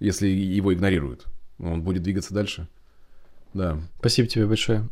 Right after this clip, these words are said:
Speaker 2: И последний вопрос такой у меня. Вот когда эти отношения уже развиваются, как вообще в целом их, э, поддерживать и укреплять, чтобы они становились только прочней?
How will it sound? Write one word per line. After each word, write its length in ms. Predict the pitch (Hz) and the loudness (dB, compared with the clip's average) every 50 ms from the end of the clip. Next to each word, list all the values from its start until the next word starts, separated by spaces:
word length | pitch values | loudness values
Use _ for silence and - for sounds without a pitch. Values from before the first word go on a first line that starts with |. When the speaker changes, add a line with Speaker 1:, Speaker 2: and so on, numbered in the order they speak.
| - - | -8 -4
Speaker 2:
И 220 | - 135 143 147 | 2 4 6 6
последний 420 | 147 147 131 - - 160 147 143 135 | 6 6 4 4 4 6 6 6 4
вопрос 280 | 131 127 - - 277 | 4 4 4 4 4
такой 280 | - - 135 - 127 120 | 4 2 4 6 6 6
у 20 | |
меня. 320 | 120 117 117 113 110 107 107 | 8 8 6 6 6 6 6
Вот 240 | 110 113 110 - - | 4 4 2 2 0
когда 380 | - 123 113 117 120 117 113 | 2 2 4 6 6 8 8
эти 160 | 107 - - | 6 6 4
отношения 400 | 110 - 117 110 - 135 120 110 | 2 2 2 2 4 4 6 6
уже 160 | 110 104 113 107 | 4 4 2 2
развиваются, 760 | 110 107 113 117 117 127 147 160 160 147 - - 147 127 - - - - - - | 2 4 4 4 6 6 8 8 6 6 6 4 4 4 4 0 -6 -8 -8 0
как 180 | - 143 147 - | 2 2 2 4
вообще 220 | 131 - - 131 | 2 4 4 4
в 40 | 120 | 4
целом 360 | - - 143 139 123 117 120 | 6 6 6 8 8 8 8
их, 180 | 117 113 - - | 6 4 4 4
э, 200 | 117 113 117 117 | 6 6 6 6
поддерживать 580 | - - 113 117 131 151 147 131 123 113 107 117 | 6 6 6 6 6 6 6 6 6 6 6 6
и 40 | |
укреплять, 580 | 110 - 123 120 - - 120 107 98 - - - - | 4 6 4 2 4 4 6 6 6 4 0 -6 -8
чтобы 320 | - - - 117 104 107 107 | -8 0 2 2 4 6 6
они 140 | 107 110 | 4 4
становились 420 | 107 - - 113 110 117 117 110 - | 2 2 2 4 6 6 6 6 6
только 220 | - 104 104 - | 2 0 0 0
прочней? 480 | - - 120 110 - - 117 107 101 | -2 0 0 2 2 2 2 2 2